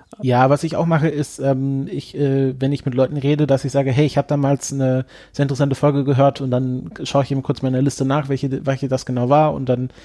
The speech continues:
also, dass ich quasi aus dem Archiv heraus Folgen empfehle, die gerade zu einem Thema passen. Also das mache ich auch ganz gerne, dass ich dann einfach sage, okay, ich hab, ich hab sozusagen zu jedem Thema eine pass-,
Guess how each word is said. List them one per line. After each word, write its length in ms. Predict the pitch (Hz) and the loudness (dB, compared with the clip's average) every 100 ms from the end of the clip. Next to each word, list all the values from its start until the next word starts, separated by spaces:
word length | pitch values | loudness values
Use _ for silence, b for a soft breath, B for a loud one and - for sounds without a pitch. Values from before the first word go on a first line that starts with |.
| B B B | B B B
also, 200 | 127 131 | -2 -2
dass 220 | 127 131 | 0 0
ich 80 | 139 | -2
quasi 300 | - 135 123 | 2 2 2
aus 140 | 131 - | 0 -2
dem 80 | |
Archiv 360 | 127 - 170 - | -4 -2 0 0
heraus 300 | 127 120 123 | 0 0 2
Folgen 200 | 135 123 | 2 2
empfehle, 380 | 123 - 135 123 | -2 0 2 2
die 140 | 120 | -2
gerade 260 | - 127 - | -2 -2 -2
zu 120 | - | -4
einem 120 | 123 | -4
Thema 300 | - 135 123 | 0 0 0
passen. 360 | - - 139 135 B B B B | -4 -10 -10 -14 B B B B
Also 140 | 131 | 0
das 160 | 127 135 | 2 4
mache 160 | 139 123 | 4 2
ich 100 | - | -4
auch 100 | - | -8
ganz 200 | 120 - | -8 -6
gerne, 220 | 117 117 | -6 -6
dass 180 | 120 - | -8 -10
ich 80 | |
dann 100 | - | -8
einfach 160 | 123 123 | -6 -4
sage, 320 | - 120 120 | -2 0 0
okay, 200 | 120 - | -4 -2
ich 140 | 131 131 | -2 -2
hab, 180 | - - B B | -6 -20 B B
ich 120 | - | -4
hab 120 | - | 0
sozusagen 360 | 170 143 147 147 | 0 2 2 4
zu 100 | 147 | 2
jedem 200 | 139 143 | 4 2
Thema 280 | - 143 131 | 2 4 4
eine 120 | 127 | 2
pass-, 280 | - 127 | 0 -2